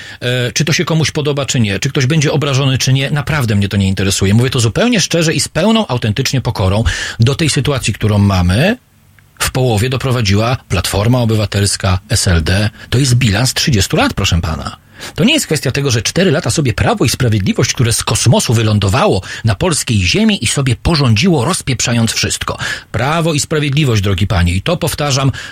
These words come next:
naprawdę ja przynajmniej od wielu lat i część moich kolegów redakcyjnych, Prawo i Sprawiedliwość za rękę zostało przyprowadzone do władzy przez dużego wujka, który nazywa się Platformę, o, Platforma Obywatelska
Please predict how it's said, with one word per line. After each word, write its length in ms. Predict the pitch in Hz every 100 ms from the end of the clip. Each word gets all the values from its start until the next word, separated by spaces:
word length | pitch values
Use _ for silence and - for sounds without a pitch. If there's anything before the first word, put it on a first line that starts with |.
| -
naprawdę 380 | 107 135 139 131
ja 140 | 127
przynajmniej 420 | - 110 104 101
od 100 | 98
wielu 200 | 107 98
lat 180 | 120 170
i 40 | 139
część 220 | 135 123
moich 160 | 117
kolegów 340 | - 110 98 98
redakcyjnych, 800 | 92 85 - 180 175 - - -
Prawo 280 | 131 147 131
i 40 | 107
Sprawiedliwość 720 | - 95 90 156 175 156 - -
za 280 | 117 110 113
rękę 540 | 123 185 196 - 196 - -
zostało 600 | 110 123 - 170 165 160
przyprowadzone 840 | - - 135 139 123 110 143 135 110
do 140 | 107
władzy 560 | 95 127 131 104 92 - - -
przez 320 | - 147 117 -
dużego 500 | 110 127 151 151 147
wujka, 440 | 113 151 123 110
który 240 | 95 131 120
nazywa 300 | 120 117 107
się 140 | 110
Platformę, 640 | 107 104 - 120 107 95
o, 220 | 92 95 104
Platforma 440 | 123 - 127 110
Obywatelska 600 | 92 95 151 233 -